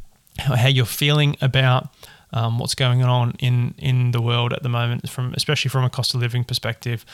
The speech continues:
Um, I'd like to, the, the more information I get from you guys, how you're feeling, what's important to you, what's, where you're feeling it, where you're not feeling it, you know, the more I can tailor my content to make sure I'm bringing you stuff that you actually is gonna be value to you, valuable to you. Um,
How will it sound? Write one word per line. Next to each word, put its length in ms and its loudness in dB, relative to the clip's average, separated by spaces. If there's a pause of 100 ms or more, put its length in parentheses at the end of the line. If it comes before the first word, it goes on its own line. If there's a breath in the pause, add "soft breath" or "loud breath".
(280 loud breath)
Um, 180 0
I'd 120 0
like 220 -2
to, 260 -4 (100)
the, 100 -4
the 180 -2
more 160 4
information 440 0
I 40 -2
get 260 -4
from 160 -6
you 80 -2
guys, 220 -2
how 80 -2
you're 120 -2
feeling, 300 -4
what's 180 -6
important 400 -4
to 80 -4
you, 120 -4
what's, 280 -4 (140)
where 160 0
you're 120 0
feeling 340 0
it, 120 -2 (180)
where 140 -4
you're 120 -2
not 120 -4
feeling 340 -2
it, 120 -4 (320 loud breath)
you 100 0
know, 60 4
the 80 4
more 160 2
I 80 2
can 140 -4
tailor 260 -2
my 120 -2
content 480 -4
to 80 -6
make 120 -4
sure 160 -4
I'm 120 -4
bringing 240 -4
you 60 -4
stuff 300 -6
that 100 -8
you 160 -4 (640 loud breath)
actually 520 2
is 200 -2
gonna 160 4
be 220 0 (200)
value 340 2
to 240 -2
you, 60 -6 (160)
valuable 380 2
to 160 -2
you. 200 -4 (640)
Um, 540 6